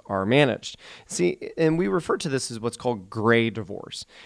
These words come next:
And it's a demographic trend that has witnessed an increase in the split or separation of older couples who've been married for a long time. And gray divorcees are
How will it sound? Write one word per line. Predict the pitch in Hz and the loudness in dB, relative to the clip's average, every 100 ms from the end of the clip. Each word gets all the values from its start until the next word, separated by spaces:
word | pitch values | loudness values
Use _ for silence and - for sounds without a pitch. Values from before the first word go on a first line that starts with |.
| - | -2
And | 139 | 4
it's | 139 143 | 4 4
a | |
demographic | 135 131 196 196 147 139 - - | 2 6 6 8 8 6 2 -8
trend | - 123 120 113 | 4 6 8 6
that | 110 | 2
has | 104 | 0
witnessed | 113 127 123 - | 0 2 0 0
an | 117 | 0
increase | 135 - 139 127 123 | 0 0 -2 0 -2
in | |
the | 98 | -4
split | - - - 131 143 - 113 | -6 -8 -8 -2 0 0 -4
or | |
separation | - - 143 123 127 165 185 107 98 113 | -2 -2 0 2 2 2 0 -2 -2 -2
of | - 139 - | 0 0 0
older | 127 123 127 151 | 0 2 2 -2
couples | - 120 127 - | -2 -2 -2 0
who've | 143 127 | 0 2
been | 143 123 | 4 4
married | 107 104 117 | 4 4 2
for | - 120 | 4 4
a | |
long | 120 117 | 6 4
time. | 120 135 123 87 - - - - - - | 4 2 2 -2 -8 -18 -20 -20 -10 2
And | 143 127 | 4 6
gray | 160 190 | 8 8
divorcees | 147 139 127 - 131 147 | 8 6 6 4 4 6
are | 127 101 98 | 6 6 2